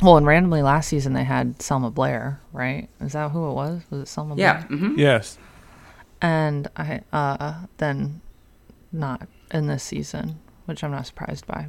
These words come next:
Speaker 1: But, um, yeah, that's not a sci-fi actress. That was just like, "Hey, this might actually be a show. I'm gonna be in it."
Speaker 2: Right. Although she,
Speaker 3: Right.
Speaker 2: she was great in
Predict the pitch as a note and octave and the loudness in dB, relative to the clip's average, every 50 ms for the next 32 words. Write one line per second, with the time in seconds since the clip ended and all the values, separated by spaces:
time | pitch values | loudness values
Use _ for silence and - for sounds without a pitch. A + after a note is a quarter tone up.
0 | E3+ E3 D#3+ D3 - - - - - D3 D3+ C#3+ C#3+ C#3+ - - D#3+ - - - | -6 -4 -2 -2 -2 -4 -8 -6 -2 0 0 0 -2 -4 -6 -8 -10 -14 -16 -20
1 | - - - - - - - - - G3 G3+ - - - - - _ _ - D#3 | -20 -20 -20 -20 -20 -16 -8 -6 -4 -4 -4 -6 -10 -16 -20 -20 _ _ -2 -2
2 | D#3+ - - D3 D3 D3+ D3+ C#3+ - - C3+ B2+ - C#3 C3 C3+ C#3 - C#3 - | -2 0 0 2 4 4 4 4 2 0 -2 -2 0 -2 -2 -2 -4 -6 -8 -8
3 | - - - C#3+ - - C#3+ C#3+ C#3+ C#3+ C3+ C#3+ C#3+ - - - C3+ C3 - - | -10 -10 -10 -8 -4 -2 -2 0 0 0 -2 -2 -4 -6 -6 -6 -6 -6 -4 -2
4 | G3 F#3 D3 C3 A#2+ D3+ D#3 - - - _ - - - - - - - - - | -2 -2 -2 -4 -4 -8 -12 -16 -18 -20 _ -20 -20 -20 -20 -20 -20 -20 -20 -18
5 | - - E3 D3+ - - D3+ C3+ - - - C#3+ C#3+ - - D3+ C#3 C3 C3+ C3+ | -10 -6 -6 -4 -2 -4 -4 -4 -6 -8 -8 -8 -8 -6 -4 -4 -4 -4 -4 -6
6 | B2+ - - D3+ D3 - - A#2+ - - - - C#3 C3 C3 B2+ C3 C3 C3 C3 | -6 -6 -4 -4 -4 -6 -6 -12 -16 -18 -14 -10 -8 -6 -6 -6 -6 -6 -6 -6
7 | C3 - - - _ _ _ _ - - A2 G#2 F#2 E2 - - - - A2 A#2+ | -8 -10 -12 -16 _ _ _ _ -16 -10 -6 -4 -4 -4 -4 -8 -6 -2 0 2
8 | A#2+ A#2 A#2 A#2 - - G#2 G2+ G#2 G2+ G2 C#2+ - - - A2 G2+ G#2+ A2 A2 | 2 2 2 0 0 0 2 2 2 0 0 -4 -6 -6 -4 -2 0 0 0 -2
9 | A2+ - G#2 G2 F#2 F#2 F#2+ G2 F#2+ F#2+ | -2 -2 -4 -4 -4 -4 -8 -10 -14 -16